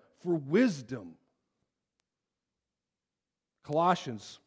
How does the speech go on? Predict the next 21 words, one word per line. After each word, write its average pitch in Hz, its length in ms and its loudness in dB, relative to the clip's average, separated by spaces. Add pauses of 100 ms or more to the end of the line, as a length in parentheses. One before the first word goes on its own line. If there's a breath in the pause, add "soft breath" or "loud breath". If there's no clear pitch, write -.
(1300)
Colossians 165 480 2
two 180 240 2
eight. 175 240 4 (2000)
"See 202 260 0
to 233 240 8
it 196 100 6
that 151 140 2
no 185 180 4
one 196 180 4
takes 196 340 4
you 180 60 -4
captive 156 640 -6
by 123 140 -2
philosophy 117 840 -8 (500)
and 107 140 -8
empty 160 300 -2
deceit, 143 480 -6 (380)
according 254 420 8
to 202 120 0
human 254 360 4
tradition, 185 600 -2